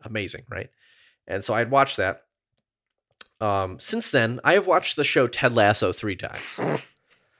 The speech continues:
Speaker 1: Um, has to be the most wholesome, well-written comedy I've ever seen. Um, everyone was telling me to watch it. I put it off, I put it off, I put it off.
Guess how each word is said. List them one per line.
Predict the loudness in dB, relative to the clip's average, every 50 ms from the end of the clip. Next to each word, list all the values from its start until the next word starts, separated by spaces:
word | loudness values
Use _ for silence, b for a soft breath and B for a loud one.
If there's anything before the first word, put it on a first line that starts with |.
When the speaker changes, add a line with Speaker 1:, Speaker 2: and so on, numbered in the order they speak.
| _ _ _ _ _ _ _ 0
Speaker 1:
Um, | 2 4 6 6 6 6 4 2 0 -2 -8 -12 -16 _ _ _ _ _ _ -4
has | -2 -2 0 0 -2
to | -4 -2
be | 0 2 4 4 4 4 2 0 -2 -4 -6
the | -6 0
most | 2 4 4 4 4 2
wholesome, | 2 4 4 4 4 4 2 0 0 0 0 -2 -4 -6 -10 b b b b
well-written | b 6 6 8 8 6 4 2 0 -2 -8
comedy | -4 -4 -2 -2 -2 -4 -4 -4
I've | -4 -4 -6
ever | -8 -10 -10 -10
seen. | -10 -10 -12 -12 -16 -20 _ _ _ _ _ _ _ _ _ _ _ _ _ _ _ -8
Um, | -4 -2 0 2 2 2 0 0 -2 -6 -8 -12 -18 -20 _ _ _ _ _ _ _ _ _ _ _ _ _ _ 0
everyone | 0 2 4 4 6 6 4 4
was | 2 0 0
telling | 2 2 2 2
me | 2 0
to | 0
watch | 2 2 2 2 2 0 -2
it. | -4 -4 -6 _ _ -4
I | -2 -2 -2
put | -4 -4 -4 -2 0
it | 2 4
off, | 4 4 4 2
I | -2 -6
put | -6 -6 -4
it | 0 2
off, | 2 2 0
I | -2
put | -4 -4 -6 -4
it | 0
off. | 0 0 0 0 -4 _